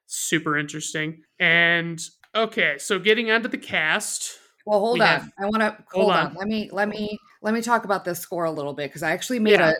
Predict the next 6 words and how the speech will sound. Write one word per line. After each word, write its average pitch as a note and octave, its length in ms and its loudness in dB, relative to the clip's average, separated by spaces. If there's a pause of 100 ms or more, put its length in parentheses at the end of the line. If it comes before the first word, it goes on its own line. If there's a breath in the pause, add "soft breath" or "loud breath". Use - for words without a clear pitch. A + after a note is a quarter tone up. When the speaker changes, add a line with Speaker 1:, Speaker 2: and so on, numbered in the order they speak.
(140)
Speaker 2:
a F3 60 -2
specific G#3+ 680 0
note F3 400 0
that E3 400 4 (220)
there's F#3 640 2
something E3+ 1000 2